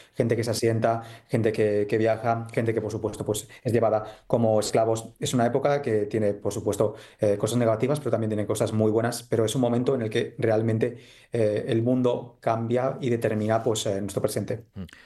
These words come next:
Speaker 2: Oye, Roger, ¿crees que en España y en Portugal no ponemos en valor suficientemente las proezas de estos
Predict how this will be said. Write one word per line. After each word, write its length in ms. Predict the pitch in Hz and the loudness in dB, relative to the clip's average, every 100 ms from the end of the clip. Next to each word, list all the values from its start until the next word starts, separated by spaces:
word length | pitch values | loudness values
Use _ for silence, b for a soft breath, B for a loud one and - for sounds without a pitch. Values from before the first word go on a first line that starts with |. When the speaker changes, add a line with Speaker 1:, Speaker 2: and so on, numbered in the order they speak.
| B | B
Speaker 2:
Oye, 220 | 110 113 | -4 0
Roger, 360 | 107 113 110 95 | 2 2 0 0
¿crees 240 | 113 117 | -2 -2
que 80 | - | -2
en 80 | 120 | -2
España 460 | 110 - 123 117 101 | -2 0 0 0 0
y 100 | 101 | 0
en 80 | |
Portugal 720 | 95 95 104 104 117 107 95 - | 0 -2 -2 0 2 0 -4 -4
no 200 | 104 98 | -2 0
ponemos 420 | 110 110 104 98 | 0 0 -2 -2
en 120 | 107 | 0
valor 320 | 98 101 110 | 2 2 0
suficientemente 920 | 90 87 95 107 101 95 104 101 98 92 | -2 -6 -4 -2 -2 -2 -2 -4 -4 -2
las 220 | 95 - | -4 -4
proezas 500 | 101 101 107 101 87 | -2 0 0 -2 -4
de 80 | 95 | -6
estos 680 | - 104 98 92 - - | -4 -2 -2 -2 -4 -12